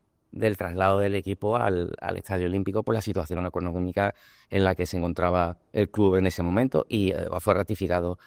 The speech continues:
por José María del Nido, que salió al estrado precisamente para pedir el voto favorable. Lo que pasa que después, pues,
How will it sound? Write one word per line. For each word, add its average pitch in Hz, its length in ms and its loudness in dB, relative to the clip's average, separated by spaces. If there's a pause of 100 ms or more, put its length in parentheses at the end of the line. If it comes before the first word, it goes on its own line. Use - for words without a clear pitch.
(260)
por 90 140 2
José 92 200 0
María 95 200 4
del 95 140 4
Nido, 98 220 2
que 117 80 0
salió 90 240 0
al 92 80 2
estrado 95 340 0
precisamente 101 720 -2 (340)
para 98 280 2
pedir 95 260 2
el 104 140 2
voto 101 220 -2
favorable. 92 480 2
Lo 92 40 -16
que - 180 -20
pasa 90 220 -2
que 87 60 -2
después, 87 320 -2
pues, 98 340 -2